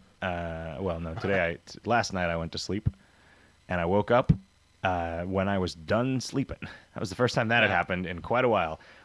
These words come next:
Speaker 1: Woke up when I was done sleeping, got up, uh, went to breakfast with Mister Magnifico, got him sent off to the airport. Then I came back and I, uh, repaired a hose. My, my chickens had pecked a hole in the hose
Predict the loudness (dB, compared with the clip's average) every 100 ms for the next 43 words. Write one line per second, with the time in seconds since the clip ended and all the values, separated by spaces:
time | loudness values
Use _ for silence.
0 | 0 2 4 2 2 0 0 -2 -2 -2
1 | -2 0 2 2 2 -2 -8 -6 -6 -6
2 | -4 -4 -4 -8 -8 -8 -6 -6 -6 -6
3 | -8 -4 -4 -4 -8 -20 -20 -20 -20 -20
4 | -8 -6 -4 -4 -2 -4 -4 -4 -4 0
5 | -2 -2 -10 _ _ _ _ -2 0 0
6 | -2 -2 -2 0 -2 -6 -10 -8 -6 -6
7 | -8 -8 -10 -12 _ -20 -4 0 2 4
8 | 2 2 2 2 2 0 -2 -6 -12 _
9 | _ _ _ _ -20 -20 -6 -2 0 -2
10 | -6 -6 -4 -2 -2 0 2 0 0 0
11 | 2 2 0 0 0 0 -2 -6